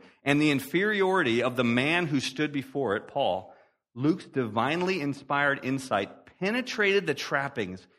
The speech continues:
and saw that the situation was really reversed." Fantasy.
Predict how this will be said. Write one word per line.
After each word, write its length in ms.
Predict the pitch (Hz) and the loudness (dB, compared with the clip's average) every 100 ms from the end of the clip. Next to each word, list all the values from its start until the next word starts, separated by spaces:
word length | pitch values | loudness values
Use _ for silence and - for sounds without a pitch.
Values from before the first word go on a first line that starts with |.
| _ - | _ -2
and 120 | 131 | -2
saw 520 | 123 - 170 185 196 | -2 -4 0 2 2
that 120 | 165 | -2
the 100 | 123 | -6
situation 920 | 120 - 156 143 131 208 113 87 85 - _ _ _ _ | -8 -8 -6 -4 -2 -4 -6 -10 -14 -18 _ _ _ _
was 160 | 104 92 | -14 -14
really 560 | 92 117 120 92 82 85 85 _ | -8 -4 -4 -4 -6 -12 -20 _
reversed." 440 | 87 82 87 82 _ _ _ _ _ _ _ _ _ _ _ _ _ - | -20 -20 -20 -20 _ _ _ _ _ _ _ _ _ _ _ _ _ -16
Fantasy. 480 | 113 107 95 _ | -14 -12 -14 _